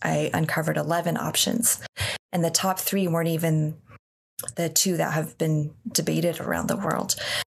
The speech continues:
So the first question is, yeah, what are all of the options available to you? So for example, you know, be an employer, be an employee. If somebody comes to me and they said, say,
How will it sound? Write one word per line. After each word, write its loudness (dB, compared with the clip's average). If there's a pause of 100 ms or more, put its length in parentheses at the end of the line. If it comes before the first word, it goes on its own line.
So 0 (840)
the 2
first 0
question 2
is, 2 (960)
yeah, 0
what 0
are 0
all 2
of -4
the -8
options 2
available 0
to -2
you? -6
So 2
for 0
example, 0 (260)
you 2
know, 4
be 0
an 2
employer, 0
be 0
an 2
employee. 0 (280)
If 0
somebody 2
comes 2
to 2
me 4
and 4
they 2
said, 0
say, 2